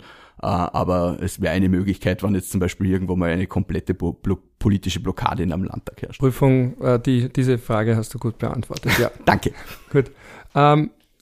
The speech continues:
Speaker 2: zweite Pressemitteilung, oder es ist keine Pressemitteilung, es ist eben ein Text auf der Homepage vom V F G H für juristische Laien, wenn sie sich da eben ein bisschen schwer tun. So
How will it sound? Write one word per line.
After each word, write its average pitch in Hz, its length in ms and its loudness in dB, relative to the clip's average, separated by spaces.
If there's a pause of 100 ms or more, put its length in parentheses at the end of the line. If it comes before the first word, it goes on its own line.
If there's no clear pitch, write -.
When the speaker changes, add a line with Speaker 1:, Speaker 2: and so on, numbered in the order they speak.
(100)
Speaker 2:
zweite 143 360 4
Pressemitteilung, 123 1400 2
oder 104 240 0
es 131 100 -2
ist 165 100 -4
keine 156 160 2
Pressemitteilung, 143 680 0
es 127 100 0
ist 151 80 -2
eben 151 120 2
ein 123 200 -2
Text - 320 -4
auf 135 160 0
der 120 180 0
Homepage 151 400 2
vom 156 220 2
V 131 180 2
F 135 120 -2
G 143 100 -2
H 131 220 0
für - 160 -6
juristische 127 560 -4
Laien, 113 500 0
wenn 120 180 2
sie 120 140 -2
sich 113 300 -4
da 107 260 -2
eben 113 320 -2
ein 104 60 -2
bisschen 110 180 -2
schwer - 320 -6
tun. 113 160 -6
So 113 260 -6